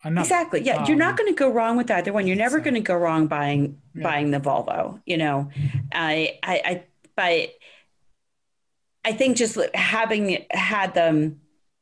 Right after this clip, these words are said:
Speaker 2: fairly close, you know, back to, not quite back to back, but fairly close.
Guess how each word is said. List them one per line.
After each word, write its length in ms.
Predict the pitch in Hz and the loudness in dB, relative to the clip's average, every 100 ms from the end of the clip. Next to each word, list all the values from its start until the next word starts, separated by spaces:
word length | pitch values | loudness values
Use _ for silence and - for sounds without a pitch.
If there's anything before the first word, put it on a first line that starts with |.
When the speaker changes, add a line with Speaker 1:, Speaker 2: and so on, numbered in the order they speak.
| _ - | _ -2
Speaker 2:
fairly 340 | 190 180 165 | 2 4 2
close, 460 | 165 175 165 156 - _ _ _ _ _ | 2 2 2 0 -10 _ _ _ _ _
you 100 | 185 | -2
know, 80 | 160 | -2
back 300 | 151 156 156 | -2 -4 -4
to, 160 | 175 160 | -8 -4
not 340 | 170 160 - | -2 -4 -4
quite 220 | 185 139 | -4 -2
back 220 | 160 156 | -2 -4
to 80 | 160 | -4
back, 280 | 156 147 147 | -4 -4 -2
but 200 | 156 - | -2 0
fairly 340 | 165 160 151 | 2 2 2
close. 720 | 147 - - 147 139 143 - | 0 0 2 2 0 -6 -12